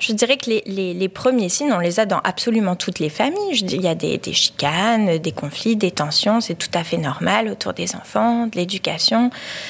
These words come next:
des finances. Euh, et puis, il y a des vécus personnels, des manières de, de, de, de,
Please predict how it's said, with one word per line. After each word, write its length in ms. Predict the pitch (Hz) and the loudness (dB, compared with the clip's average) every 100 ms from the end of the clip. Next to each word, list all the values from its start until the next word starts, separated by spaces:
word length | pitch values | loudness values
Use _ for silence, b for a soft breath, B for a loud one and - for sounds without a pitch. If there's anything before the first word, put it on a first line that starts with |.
| B | B
des 160 | 185 190 | 0 2
finances. 880 | - - 175 170 185 202 214 - - | 2 2 2 4 4 2 2 0 0
Euh, 200 | 170 - B B B B B - | -2 -4 B B B B B -4
et 100 | 165 | -4
puis, 220 | - 160 | -2 -2
il 280 | 160 - - | -2 0 0
y 40 | |
a 40 | 170 | 2
des 140 | 190 | 2
vécus 380 | 175 170 - 180 | 2 -2 -4 -4
personnels, 1040 | 151 151 - 180 170 147 170 175 175 165 170 | -4 0 2 2 2 0 2 2 0 -2 -4
des 120 | 170 | -4
manières 500 | 160 160 165 165 175 | -2 0 0 0 -2
de, 160 | - | -6
de, 280 | 180 180 190 - | -4 -6 -6 -6
de, 320 | - 165 170 185 | -4 -2 -2 -4
de, 140 | - | -4